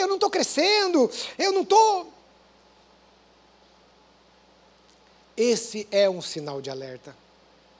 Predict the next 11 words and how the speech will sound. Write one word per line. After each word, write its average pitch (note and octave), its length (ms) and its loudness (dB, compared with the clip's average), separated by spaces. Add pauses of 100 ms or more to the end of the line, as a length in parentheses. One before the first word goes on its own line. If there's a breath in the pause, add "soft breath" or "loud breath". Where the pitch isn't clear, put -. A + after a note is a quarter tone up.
(600)
Cuidado, C3+ 560 -10 (1700 soft breath)
porque F#3+ 220 -6
o F3 60 0
nosso F#3+ 460 -2
inimigo D#3+ 540 -8
está D3+ 340 -8
trabalhando. B2 680 -16 (1600 loud breath)
Uma C4 140 2
das A#3 180 2
coisas A#3 380 4
que A3+ 360 -2